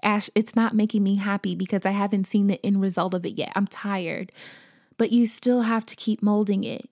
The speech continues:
You still have to keep carving it out. You still have to keep it on the wheel and keep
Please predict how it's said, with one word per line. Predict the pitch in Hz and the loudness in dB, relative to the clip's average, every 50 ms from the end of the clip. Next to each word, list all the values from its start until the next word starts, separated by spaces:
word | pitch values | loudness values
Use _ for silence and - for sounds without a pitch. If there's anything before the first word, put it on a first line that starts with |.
| _ _ _ | _ _ _
You | - 220 233 220 | 0 2 2 4
still | 214 - - - 254 254 | 2 0 0 0 0 2
have | 233 240 233 226 - | 0 0 -2 -2 -4
to | 226 | -6
keep | - - 226 202 - | -4 -2 -2 -4 -4
carving | - - - - 226 233 233 233 220 214 214 202 196 190 | -8 -10 -6 -2 0 2 2 2 4 2 2 4 2 2
it | 190 208 | 2 0
out. | 196 190 - - - - - _ _ _ _ - | -2 -2 -4 -6 -6 -8 -10 _ _ _ _ 2
You | 233 240 | 4 4
still | 214 - - 254 254 | 4 4 2 2 2
have | 240 240 233 226 - | 2 0 -2 0 0
to | 214 | -2
keep | 196 - - - - 254 240 262 | -2 -4 -4 0 0 2 2 2
it | 240 | 2
on | 226 214 214 202 | 4 4 4 4
the | 196 190 | 4 2
wheel | 185 208 226 254 247 220 214 - - | 2 2 2 4 4 2 0 0 0
and | 208 208 | 0 -2
keep | - - 240 220 220 - | 0 0 0 0 0 -2